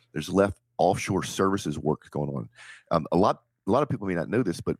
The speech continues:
when you work offshore, you have to have this whole infrastructure of vessels to ferry people and supplies, to do maintenance, to do repairs.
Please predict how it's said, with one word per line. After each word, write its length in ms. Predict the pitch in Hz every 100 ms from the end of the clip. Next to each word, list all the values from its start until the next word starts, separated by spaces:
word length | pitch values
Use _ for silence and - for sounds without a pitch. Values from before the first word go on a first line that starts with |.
| -
when 160 | 82 98
you 140 | 147
work 300 | 151 131 -
offshore, 640 | 92 - - 117 101 78
you 120 | 80 113
have 140 | 101
to 80 | -
have 160 | 95 -
this 260 | 80 - - -
whole 320 | - 113 123 -
infrastructure 720 | 113 113 - 85 71 - -
of 80 | 73
vessels 520 | 69 92 101 78 67
to 80 | -
ferry 340 | - 82 73 - - - -
people 380 | - 104 101 95
and 100 | 82
supplies, 680 | - - - 82 87 85 -
to 80 | 73
do 120 | 82
maintenance, 520 | 76 80 90 92 87 -
to 80 |
do 120 | 73 78
repairs. 580 | 73 92 95 82 71